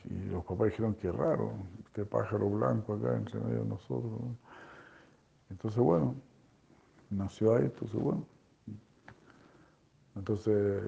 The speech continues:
después, como era un cuervo, lo llevaban a todas las actividades de los cuervos, a, a comer a lo-, a los basurales, los cuervos viven en los basurales, ¿no? Pero a, a él le caía mal la comida, no le gustaba,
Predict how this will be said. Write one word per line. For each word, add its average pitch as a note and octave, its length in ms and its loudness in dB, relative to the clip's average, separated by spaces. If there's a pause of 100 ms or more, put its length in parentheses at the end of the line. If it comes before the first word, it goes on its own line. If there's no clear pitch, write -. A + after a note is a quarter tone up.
(260)
después, G2 440 -2
como G#2+ 260 6
era B2+ 100 12
un B2 80 10
cuervo, C#3+ 300 12
lo B2+ 120 10
llevaban B2 300 8
a A#2+ 100 6
todas C3+ 340 6
las A2+ 180 2
actividades B2 380 2
de A2+ 60 6
los A2 80 -2
cuervos, C3 500 4
a, G1+ 320 -6 (1800)
a F#2 60 -2
comer G#2+ 320 8
a G#2 60 12
lo-, G2+ 180 6
a G2 40 6
los G2 160 2
basurales, G#2 640 8
los G2 120 0
cuervos G#2 480 4 (140)
viven G2+ 240 2
en G2 80 4
los F#2+ 120 2
basurales, - 540 -2 (580)
¿no? G2+ 320 2 (1500)
Pero F2+ 540 6
a, G2+ 100 0
a G2+ 40 6
él G2+ 160 6
le F#2+ 80 0
caía G2+ 240 6
mal G#2 200 6
la F#2+ 100 2
comida, G#2+ 480 6
no G#2 140 2
le G2+ 80 2
gustaba, G#2 800 2